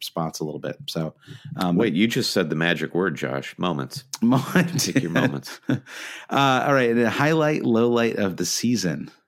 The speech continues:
Speaker 1: What's your, what's your highlight?
Speaker 2: Uh, the highlight is hitting the triple captain on Mo Salah,
Speaker 1: Mm-hmm.
Speaker 2: uh, with his brace and an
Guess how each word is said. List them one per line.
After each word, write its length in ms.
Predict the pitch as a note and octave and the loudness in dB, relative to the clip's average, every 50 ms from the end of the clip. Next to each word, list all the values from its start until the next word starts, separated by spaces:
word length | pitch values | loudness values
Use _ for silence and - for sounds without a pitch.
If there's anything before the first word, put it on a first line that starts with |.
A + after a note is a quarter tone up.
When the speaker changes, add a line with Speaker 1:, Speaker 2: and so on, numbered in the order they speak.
| _ | _
Speaker 1:
What's 220 | - F#2+ F#2 - - | -6 -6 -4 -2 -2
your, 100 | G2+ - | -2 -2
what's 180 | A2+ A2 - | -2 -4 -4
your 100 | - G#2 | -4 -6
highlight? 500 | F#2+ - F#2+ G2 G2 F#2 D#2 C#2+ C2+ - - _ _ _ _ _ _ _ _ _ _ _ _ _ _ _ _ _ _ _ _ _ _ _ _ _ _ _ _ _ _ _ - | -4 -2 -2 -2 -2 -2 -2 -4 -6 -8 -12 _ _ _ _ _ _ _ _ _ _ _ _ _ _ _ _ _ _ _ _ _ _ _ _ _ _ _ _ _ _ _ 0
Speaker 2:
Uh, 120 | G2+ G2+ F#2+ | 2 2 2
the 100 | F#2 E2+ | 2 0
highlight 520 | G2+ B2+ D3+ F3 F#3+ F#3 F3 E3+ D#3+ D#3 | 0 0 0 2 2 2 2 2 2 2
is 280 | - G2 G2+ F#2+ F2+ - | 4 4 2 2 2 0
hitting 340 | - A2+ G2+ G2+ G2+ F#2 | 0 0 2 2 2 0
the 80 | F2 E2+ | 0 -2
triple 340 | - - - F2+ - E2+ D#2+ | -2 -2 -4 -2 -2 -4 -4
captain 680 | - - D#2 D2 C#2+ C#2 - D#2 D2+ C#2+ C#2+ C#2+ C#2 - - | -2 -2 -2 -2 -2 -6 -6 -6 -6 -6 -6 -8 -10 -10 -8
on 220 | - D#2 D#2 D2+ | -6 -4 -2 -2
Mo 160 | D2+ D#2 D#2+ D#2 | -2 -2 -2 -2
Salah, 580 | - - - C2+ B1 C2 B1+ C#2 D#2+ A2 A2+ - | -2 -4 -4 -6 -6 -6 -4 -4 -4 -4 -4 -2
Speaker 1:
Mm-hmm. 320 | G#2 F#2 F2+ E2+ E2 E2+ G#1+ | -2 0 0 0 -2 -2 -4
Speaker 2:
uh, 460 | A#1 B1 A#1 A#1+ A#1+ A#1+ A#1 A#1 - - - _ _ - - | -6 -6 -6 -6 -6 -6 -6 -6 -8 -10 -14 _ _ -14 -12
with 180 | - - - - | -12 -12 -12 -12
his 200 | - C2+ - - | -14 -14 -16 -18
brace 480 | _ - - C2+ C#2+ D2+ D2+ - - | _ -14 -8 -6 -4 -4 -4 -4 -6
and 80 | D2+ D2+ | -8 -8
an 80 | C#2+ | -8